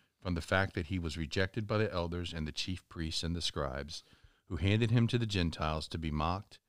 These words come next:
and scourged and crucified. Faith can therefore try to examine the circumstances of Jesus' death, faithfully handed on by the Gospels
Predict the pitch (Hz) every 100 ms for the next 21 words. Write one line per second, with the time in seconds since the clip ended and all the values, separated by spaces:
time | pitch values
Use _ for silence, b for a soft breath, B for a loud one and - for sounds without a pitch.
0 | - 98 - - 80 78 78 - - 80
1 | 78 85 76 - - - - - _ _
2 | _ _ _ _ _ _ _ _ _ _
3 | _ _ _ 113 135 - 131 113 107 107
4 | 104 - 95 98 110 101 90 85 82 85
5 | 80 101 98 92 - 85 78 87 78 73
6 | - 80 76 - 73 - 71 - - _
7 | _ _ _ _ - 107 - 113 113 101
8 | 104 101 85 85 82 82 78 73 67 -
9 | 71 65